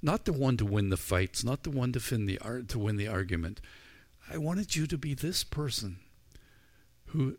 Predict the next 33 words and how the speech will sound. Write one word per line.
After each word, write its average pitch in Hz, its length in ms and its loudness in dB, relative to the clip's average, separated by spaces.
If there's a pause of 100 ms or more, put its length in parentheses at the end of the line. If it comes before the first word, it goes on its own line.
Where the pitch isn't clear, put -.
searched - 680 6
his 147 220 4
heart - 400 -2
to 107 100 2
know 104 300 4 (100)
whether, 98 420 2 (400)
more 113 260 4
than 104 200 2
anything 196 540 -2
else, 123 380 -2 (880)
he 117 200 -2
loved 107 580 2 (120)
his 98 240 2
master. 98 460 -2
He 151 160 -10
loved 101 480 0 (480)
Jesus 92 680 0
the - 160 -6
Messiah. 98 500 -4 (1200)
And 110 200 4
he 117 120 8
says 117 560 8 (200)
to 120 160 4
Peter, 92 440 2 (1040)
"All 92 140 6
right 87 300 2
then, 80 260 -2 (560)
you 113 140 2
have 98 140 0
a 117 40 -6
job 104 340 -6
to 110 100 -4
do." 101 100 -10